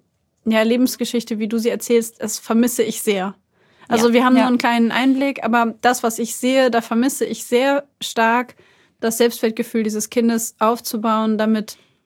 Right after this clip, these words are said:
Speaker 1: er eben nicht das Gefühl hat, dass er blöd ist. Und
Speaker 2: Ja.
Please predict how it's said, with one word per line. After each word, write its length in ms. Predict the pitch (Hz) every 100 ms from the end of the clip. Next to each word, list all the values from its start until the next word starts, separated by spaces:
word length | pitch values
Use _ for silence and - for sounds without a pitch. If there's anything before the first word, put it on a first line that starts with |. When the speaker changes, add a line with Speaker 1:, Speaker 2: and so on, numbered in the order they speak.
| _ _ _ _ _
Speaker 1:
er 220 | 233 233
eben 260 | 240 233 233
nicht 220 | 247 -
das 160 | 240 -
Gefühl 340 | 226 233 226
hat, 240 | 226 214
dass 160 | 214 214
er 240 | 214 208
blöd 480 | 202 226 220 226 226
ist. 420 | - - - - _ _ _
Und 240 | 220 220
Speaker 2:
Ja. 120 | 226